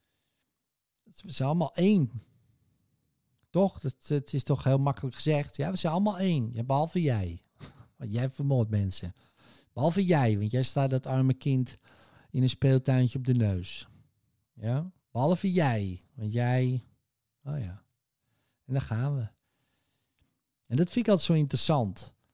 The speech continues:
Hè, dus laten we met z'n allen nou verbinden in liefde en licht. Ja, hoeft niet met z'n allen. Doe jij het gewoon.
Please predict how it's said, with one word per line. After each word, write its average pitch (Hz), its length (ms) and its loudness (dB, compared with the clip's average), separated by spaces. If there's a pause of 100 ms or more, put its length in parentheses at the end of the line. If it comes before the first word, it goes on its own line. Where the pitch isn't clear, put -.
(280)
Hè, 123 120 -2
dus 147 160 0
laten 185 380 0
we 214 60 2
met 190 180 2
z'n 185 80 0
allen 196 280 4
nou 185 240 6
verbinden 185 580 2
in 160 180 4
liefde 190 360 4
en 175 200 2
licht. 196 500 0 (260)
Ja, 175 300 -14 (200)
hoeft 170 320 -2
niet 240 120 4
met 185 140 4
z'n - 80 -2
allen. 143 440 0
Doe 139 220 0
jij 165 220 2
het 196 100 -2
gewoon. 143 480 0